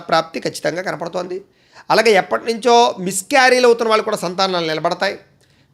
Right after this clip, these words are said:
ట్రీట్మెంట్లు తీసుకున్న వాళ్ళకి సంతానం యోగ్యతలు ఉన్నాయి. అలాగే న్యాచురల్గా ప్రయత్నం చేసే వారికి సంతాన యోగ్యతలు, మెడిసిన్స్ వాడే వాళ్ళు కూడా విపరీతంగా సంతాన యోగ్యతలు, రెండో పుత్ర సంతానం కానీ, రెండో సంతానం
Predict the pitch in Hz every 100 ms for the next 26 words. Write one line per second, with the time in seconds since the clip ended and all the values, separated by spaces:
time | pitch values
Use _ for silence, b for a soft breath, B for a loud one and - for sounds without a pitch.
0 | - 233 311 262 233 220 214 226 208 202
1 | 175 156 147 170 190 185 156 156 175 190
2 | 185 190 220 - _ b b - 180 226
3 | 226 180 214 240 247 233 214 208 190 190
4 | 165 170 151 123 139 175 180 175 170 190
5 | 233 _ b b - 160 202 254 294 285
6 | 247 233 208 202 240 226 185 180 190 226
7 | 170 160 170 170 160 160 185 - b b
8 | b - 170 240 269 254 247 214 226 226
9 | 220 208 208 180 185 240 214 208 208